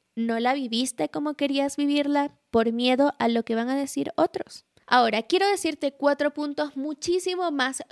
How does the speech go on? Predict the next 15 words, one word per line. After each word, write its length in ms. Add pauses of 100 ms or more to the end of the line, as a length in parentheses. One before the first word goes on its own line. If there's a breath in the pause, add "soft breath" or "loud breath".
concretos 760 (320 loud breath)
de 440
qué 180
puedes 340 (100)
hacer 420
cuando 440
te 200
llega, 360
te 140
ataca 460
ese 220
miedo 460
al 240
que 120
dirán. 360